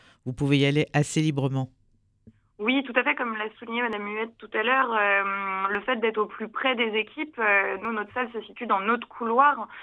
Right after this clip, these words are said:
Speaker 1: Oui.
Speaker 2: où on a l'habitude de circuler, donc il est assez facile, grâce aux, aux panneaux occupés ou libres, de savoir quand on peut disposer de la salle. On n'a pas d'organisation forcément, euh,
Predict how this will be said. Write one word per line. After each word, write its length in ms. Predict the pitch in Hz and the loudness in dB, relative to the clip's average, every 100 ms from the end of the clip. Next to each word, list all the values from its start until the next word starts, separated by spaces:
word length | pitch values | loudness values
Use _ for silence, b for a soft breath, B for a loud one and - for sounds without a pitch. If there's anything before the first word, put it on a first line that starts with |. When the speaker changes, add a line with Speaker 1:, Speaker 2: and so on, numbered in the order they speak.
| B | B
Speaker 1:
Oui. 80 | 196 | -6
Speaker 2:
où 40 | |
on 120 | 190 | -2
a 60 | 190 | 0
l'habitude 400 | 190 190 254 196 | -2 -4 -10 -4
de 180 | 202 196 - | -4 -4 -2
circuler, 520 | 214 - - 240 285 | -4 -4 -4 0 0
donc 140 | 233 202 | 0 -6
il 80 | - | -6
est 80 | 190 | -6
assez 220 | 196 240 | -4 -4
facile, 460 | 233 233 - 254 240 | -4 -4 -6 -12 -10
grâce 240 | 190 202 202 | -2 -2 -2
aux, 60 | 196 | -4
aux 200 | 190 202 | -2 -2
panneaux 320 | 196 196 220 196 | -4 -4 -2 -4
occupés 420 | 208 214 - 240 | -6 -8 -4 -2
ou 140 | 214 | -2
libres, 260 | 208 269 214 B B B B | -2 -2 -4 B B B B
de 160 | 190 240 | -4 -2
savoir 360 | 226 214 254 - | 2 2 2 2
quand 320 | 254 247 240 | 2 2 2
on 40 | 202 | -4
peut 140 | 226 | -6
disposer 400 | 208 208 220 208 | -6 -6 -2 -2
de 60 | 196 | -2
la 180 | 196 - | -4 -2
salle. 260 | 254 247 | 0 0
On 100 | 208 | -4
n'a 180 | 190 180 _ - | -8 -10 _ -8
pas 100 | 202 | -4
d'organisation 840 | 196 208 214 214 214 214 214 247 240 | 0 0 2 -2 -2 -2 -4 -8 -4
forcément, 640 | 226 202 - 208 220 226 | -4 -4 -6 2 4 6
euh, 80 | 208 | 4